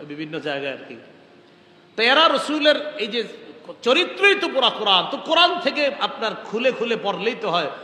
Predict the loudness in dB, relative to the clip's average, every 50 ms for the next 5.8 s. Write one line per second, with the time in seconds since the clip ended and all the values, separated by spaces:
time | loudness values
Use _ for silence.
0 | -12 -10 -10 -10 -6 -4 -2 -2 0 0 0 0 0 0 0 0 0 0 -2 -4
1 | -4 0 2 2 4 2 2 2 2 2 2 2 0 0 0 0 2 2 2 0
2 | 2 2 4 4 4 4 2 -4 -8 -6 -6 -2 -2 -2 -2 -2 -2 -2 0 -2
3 | -2 -2 -2 -2 0 0 0 0 -2 -2 -2 -2 -2 -2 -2 -2 -2 -4 -4 -6
4 | -6 -6 -2 0 0 0 0 -2 -8 -10 -6 -4 -2 0 0 0 0 0 -2 -2
5 | -4 -2 -4 -6 -4 -4 -4 -6 -4 -4 -4 -4 -2 -2 -2 -2